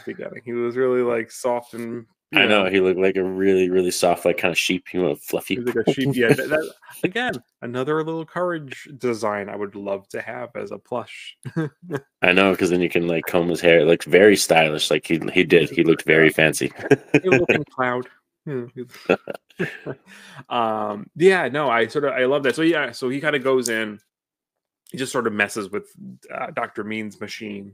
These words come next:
Speaker 1: and that's, you know, sort of a very simple resolution to the episode. But, um,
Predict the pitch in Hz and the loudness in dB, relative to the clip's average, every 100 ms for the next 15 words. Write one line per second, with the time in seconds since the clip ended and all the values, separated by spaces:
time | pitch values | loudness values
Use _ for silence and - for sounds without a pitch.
0 | 110 123 - - - - - _ _ - | -20 -18 -18 -18 -18 -18 -18 _ _ 4
1 | 226 202 180 156 - 127 113 110 104 117 | 8 10 10 6 6 -2 0 -2 -2 -4
2 | 110 104 104 101 - 90 98 _ _ 113 | -2 -2 -6 -8 -12 -20 -20 _ _ -10
3 | 113 - - - - - 139 - - - | -8 -8 -12 -14 -12 -12 -16 -10 -8 -8
4 | 64 73 - - | -10 -12 -16 -20